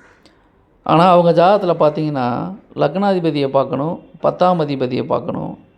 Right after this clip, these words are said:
சனி பகவானையும் பார்க்கணும். ஏன் இந்த மூணையும் பார்க்கணும் அப்படின்னா, சொந்த தொழில் அப்படிங்கிறதுக்கு பத்தாம் அதிபதி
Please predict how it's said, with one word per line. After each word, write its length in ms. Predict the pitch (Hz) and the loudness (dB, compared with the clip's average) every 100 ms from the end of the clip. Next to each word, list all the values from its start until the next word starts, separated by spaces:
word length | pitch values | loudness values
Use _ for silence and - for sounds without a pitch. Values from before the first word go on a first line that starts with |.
| _ _ _ _ _ | _ _ _ _ _
சனி 260 | 151 156 | -4 -2
பகவானையும் 540 | 160 143 131 131 - - | 0 0 0 -2 -4 -6
பார்க்கணும். 380 | 131 - - - _ _ _ _ _ _ _ - | -8 -10 -18 -20 _ _ _ _ _ _ _ -8
ஏன் 320 | 139 214 220 | 2 4 4
இந்த 140 | 185 165 | 2 0
மூணையும் 340 | 165 165 160 | 2 0 2
பார்க்கணும் 500 | 147 139 135 139 - | 2 0 -2 -4 -4
அப்படின்னா, 500 | 127 135 151 - 160 | -4 -2 -2 -4 -6
சொந்த 400 | 165 180 202 208 | -4 -2 2 2
தொழில் 340 | 175 170 170 | 2 0 2
அப்படிங்கிறதுக்கு 880 | 156 139 147 139 139 139 180 165 139 | 2 0 -2 0 -2 -2 2 2 2
பத்தாம் 520 | - - - 165 156 | 0 -2 0 0 0
அதிபதி 540 | 135 135 131 131 - | -2 -2 -2 -2 -6